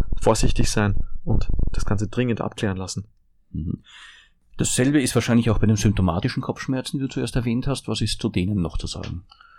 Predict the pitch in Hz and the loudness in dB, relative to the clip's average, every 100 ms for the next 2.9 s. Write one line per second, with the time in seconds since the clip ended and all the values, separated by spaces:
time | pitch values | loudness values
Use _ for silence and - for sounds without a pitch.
0 | - - - - - - - 123 117 - | -20 -20 -20 -20 -14 -8 -4 -2 -2 2
1 | 123 123 151 135 120 104 104 113 120 120 | 4 6 6 4 4 4 4 6 6 4
2 | 117 127 127 107 107 110 107 110 | 4 4 4 2 4 4 4 4